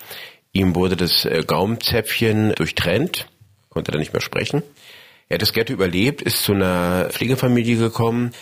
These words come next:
hat dann im Alter von neun Jahren das erste Mal gesprochen, hat dann aber doch eine beachtliche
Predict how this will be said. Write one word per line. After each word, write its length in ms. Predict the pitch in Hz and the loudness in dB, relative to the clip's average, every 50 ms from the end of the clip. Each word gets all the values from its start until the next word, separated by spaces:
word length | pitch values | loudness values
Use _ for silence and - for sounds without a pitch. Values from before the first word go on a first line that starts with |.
| - - - _ | -20 -20 -12 _
hat 220 | - 92 95 - | -4 -2 0 2
dann 140 | 107 98 92 | 0 0 0
im 120 | 90 82 | -2 -2
Alter 500 | - - 73 82 98 110 110 120 117 110 | -2 0 0 2 2 2 2 2 0 0
von 720 | - - 98 90 92 95 95 101 104 101 98 101 104 - - | 0 0 0 2 2 2 2 2 2 2 2 2 0 -2 0
neun 520 | 87 82 78 80 90 101 113 123 123 110 | 0 2 2 4 4 4 2 2 2 2
Jahren 420 | 98 90 82 82 87 98 107 117 | 2 0 2 2 0 0 0 0
das 140 | 110 98 - | 0 -2 -2
erste 280 | - - - - - 104 | -2 -2 -2 -2 0 0
Mal 300 | 95 87 87 87 85 82 | 0 2 2 2 0 0
gesprochen, 640 | - - - - 98 120 - 139 143 143 143 143 - - - _ _ _ _ _ | -2 -6 -4 -2 -2 0 0 2 2 2 0 -2 -6 -10 -18 _ _ _ _ _
hat 180 | 95 95 - | -4 -2 0
dann 140 | 120 107 101 | 2 2 2
aber 200 | - 87 92 95 | 0 0 0 0
doch 300 | 87 107 110 113 - - | 0 0 -2 -2 -2 0
eine 340 | 107 101 98 98 98 95 92 | 2 2 4 4 2 2 2
beachtliche 1000 | 87 - - - - - - - 98 98 - - 95 87 90 87 87 87 80 - | 0 -2 -2 -2 -2 -4 -4 -4 -4 -2 0 2 2 2 4 2 2 0 0 -4